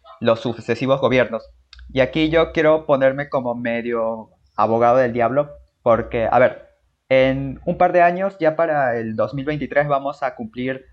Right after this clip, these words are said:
tres décadas de la Constitución del noventa y tres. Y recientemente, bueno, ya hay voces que lo venían diciendo desde hace mucho tiempo, pero últimamente hay cada vez más este clamor, eh,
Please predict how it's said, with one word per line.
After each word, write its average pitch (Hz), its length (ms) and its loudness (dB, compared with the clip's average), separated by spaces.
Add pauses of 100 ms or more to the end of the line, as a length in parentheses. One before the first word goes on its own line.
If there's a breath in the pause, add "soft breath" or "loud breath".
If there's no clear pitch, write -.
(120)
tres 131 240 2
décadas 139 400 0
de 123 100 -4
la 104 300 -2 (140)
Constitución 110 580 -4
del 127 100 0
noventa 110 300 -6
y 101 80 -10
tres. 113 240 -4 (340)
Y 113 560 -2 (120)
recientemente, 139 920 0
bueno, 120 240 2 (220)
ya 117 160 0
hay 120 100 0
voces 127 260 -2
que 120 80 -2
lo 104 140 0
venían 107 260 -6
diciendo 107 340 -8
desde 107 200 -6
hace 113 100 -12
mucho 110 180 -10
tiempo, 107 280 -4
pero 104 160 0
últimamente 123 580 -4 (340 soft breath)
hay 113 280 0
cada 120 240 0
vez 120 400 0
más 123 240 0
este 123 220 -6
clamor, 117 480 0 (280)
eh, 104 460 0